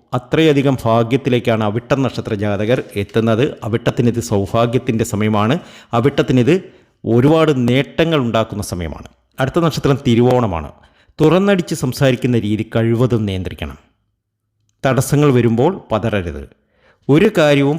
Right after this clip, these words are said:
പറ്റില്ല എന്ന് കരുതരുത്. ഗൃഹനിർമ്മാണം ആരംഭിക്കും. പുതിയ വീട് വയ്ക്കാനുള്ള യോഗമൊക്കെ വന്നു ചേരുന്നു. ജീവിതത്തിലെ എല്ലാ സങ്കടങ്ങളും അവസാനിക്കാൻ പോവുകയാണ്.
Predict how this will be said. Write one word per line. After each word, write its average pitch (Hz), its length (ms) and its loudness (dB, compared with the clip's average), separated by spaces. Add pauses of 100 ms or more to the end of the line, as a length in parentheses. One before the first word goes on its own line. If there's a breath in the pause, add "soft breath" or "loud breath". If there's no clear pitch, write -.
പറ്റില്ല 143 380 -2 (240)
എന്ന് 117 160 -2 (120)
കരുതരുത്. 113 520 -2 (480 soft breath)
ഗൃഹനിർമ്മാണം 123 760 2 (140)
ആരംഭിക്കും. 117 580 0 (100)
പുതിയ 117 200 0
വീട് 113 280 2
വയ്ക്കാനുള്ള 117 460 2
യോഗമൊക്കെ 110 600 0
വന്നു 95 300 -2
ചേരുന്നു. 120 320 2 (200)
ജീവിതത്തിലെ 131 400 2 (100)
എല്ലാ 120 260 2
സങ്കടങ്ങളും 131 720 2 (100)
അവസാനിക്കാൻ 120 580 -2
പോവുകയാണ്. 110 440 0